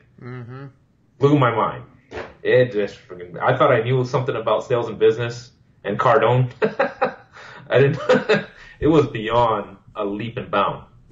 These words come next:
Speaker 2: And
Speaker 1: Yeah.
Speaker 2: at conference, my life changed yet, yet again with fear. I already left my nine-to-five job. By the way, that was a scary thing, by the way, to, again, leave my nine-to-five job or leave the Navy, knowing that I've been through an iteration where I flat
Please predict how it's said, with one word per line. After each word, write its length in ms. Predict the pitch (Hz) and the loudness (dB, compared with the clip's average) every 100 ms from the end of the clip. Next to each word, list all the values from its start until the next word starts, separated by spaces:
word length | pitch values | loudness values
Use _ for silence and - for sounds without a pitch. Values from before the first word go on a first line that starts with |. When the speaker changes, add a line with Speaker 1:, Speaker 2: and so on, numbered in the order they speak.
| - - _ - | -20 -20 _ -8
Speaker 2:
And 140 | 104 120 | -4 -2
Speaker 1:
Yeah. 140 | 104 | -2
Speaker 2:
at 640 | 160 185 - _ _ - - | 0 0 -2 _ _ -20 -4
conference, 640 | 175 175 175 120 98 - | 0 2 0 -4 -6 -6
my 160 | 110 | -2
life 280 | 117 120 120 | 2 2 0
changed 300 | - 127 107 | -4 -4 -2
yet, 200 | 110 127 151 | -2 -2 -2
yet 380 | 131 101 139 | -10 0 2
again 300 | 160 131 131 | 2 0 0
with 180 | 127 - | 0 -2
fear. 440 | - 117 85 85 - - - | -4 -2 -2 -4 -10 -20 -4
I 120 | 107 98 | -2 2
already 260 | 113 123 | 4 4
left 200 | 104 117 | 4 2
my 80 | 92 | -2
nine-to-five 400 | 90 - 92 82 | -8 -8 -6 -2
job. 240 | 90 85 - | -2 0 2
By 80 | |
the 80 | 120 | 4
way, 80 | 104 | 4
that 100 | 101 | 2
was 120 | 101 | 0
a 40 | - | -4
scary 300 | - 104 82 | -4 -2 -2
thing, 240 | 90 76 | -8 -8
by 100 | 80 | -8
the 80 | 71 | -6
way, 200 | 76 - _ - - | -8 -12 _ -16 -4
to, 200 | 104 - | -2 0
again, 440 | 110 123 110 - - - _ - | 2 2 0 -2 -14 -20 _ -12
leave 200 | 98 113 | -2 0
my 120 | 98 | 0
nine-to-five 480 | 95 95 - 104 92 | 0 -2 -2 0 0
job 360 | 98 95 92 - | 2 2 0 -2
or 300 | 95 - - | -2 -2 -6
leave 260 | 101 120 123 | -2 2 2
the 60 | |
Navy, 480 | 110 107 107 104 101 - - - | 2 0 0 -2 -6 -10 -20 -6
knowing 500 | 113 143 180 190 170 | 2 4 4 4 4
that 140 | 175 | 2
I've 220 | 135 131 | 2 2
been 180 | 139 165 | 0 -2
through 140 | 165 160 | -2 -4
an 40 | 147 | -2
iteration 800 | 160 170 170 202 202 143 101 - - - _ | -2 0 0 0 0 -2 -2 -8 -20 -20 _
where 180 | - 131 180 | 0 2 2
I 40 | |
flat 500 | - 160 147 - - | 2 2 2 -2 -12